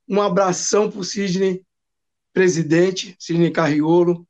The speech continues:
Sidney França, nosso carnavalesco. Um beijão pra Fafá, pra minha esposa, pra todo mundo que teve com a gente aí.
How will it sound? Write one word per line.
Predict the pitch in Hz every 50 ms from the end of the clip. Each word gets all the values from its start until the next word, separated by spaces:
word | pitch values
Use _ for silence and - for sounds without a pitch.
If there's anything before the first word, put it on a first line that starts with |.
| _ _ _ _ _ _ _ _ _ _ _
Sidney | _ - - 202 180 185 196 196 185 175
França, | 170 175 - - 180 185 190 185 185 185 165
nosso | 165 170 170 165 -
carnavalesco. | - 175 170 170 165 156 156 151 147 147 170 175 175 170 170 - - 165 160 165 - _ _ _ _ _ _ _ - - -
Um | - 180 185
beijão | 170 185 190 175 160 147 170 190 185
pra | 180 170
Fafá, | 165 - 160 143 139 180 160
pra | - - 156
minha | 160 170 160
esposa, | 143 - - _ 151 156 175 175 165 160 170 165 - _ _ _ _ _ _ _ _ _ _ _ _ _ _ _ _
pra | _ 147 143
todo | 147 202 208 208 202
mundo | 196 196 180 180
que | 180 -
teve | - 190 180 170
com | 170 180
a | 165 156
gente | 143 165 165 156 151 - 151
aí. | 151 170 175 175 165 165